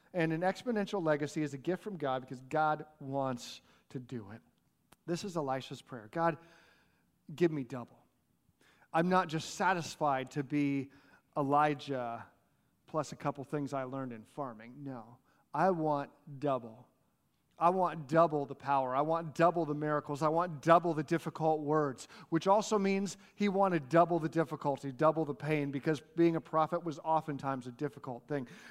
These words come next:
This is not like some, like, prosperity kind of thing where he's like, "I just want, like, the nicer trim package than Elijah got so everybody would think I'm cooler." No,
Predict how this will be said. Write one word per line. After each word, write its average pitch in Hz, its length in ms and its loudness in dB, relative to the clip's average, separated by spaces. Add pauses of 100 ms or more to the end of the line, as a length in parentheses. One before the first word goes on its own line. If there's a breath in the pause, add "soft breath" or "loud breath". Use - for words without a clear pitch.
(100)
This 208 160 4
is 175 160 -2
not 180 280 2
like 156 240 4
some, 156 380 0
like, 139 200 -2 (560 loud breath)
prosperity 156 760 -2
kind 143 260 -2
of 131 80 -8
thing 143 220 -2
where 139 320 0 (140 loud breath)
he's 151 200 -2
like, 143 240 0 (200 loud breath)
"I 190 140 2
just 170 180 -4
want, 185 200 0
like, 160 200 0
the 160 80 -2
nicer 165 320 0
trim 170 280 -6
package 147 400 -2
than 143 160 -4
Elijah 143 420 -2
got 139 260 -2
so 147 80 -6
everybody 151 360 0
would 135 80 -2
think 156 180 -2
I'm 135 160 -2
cooler." 139 320 -2
No, 190 260 0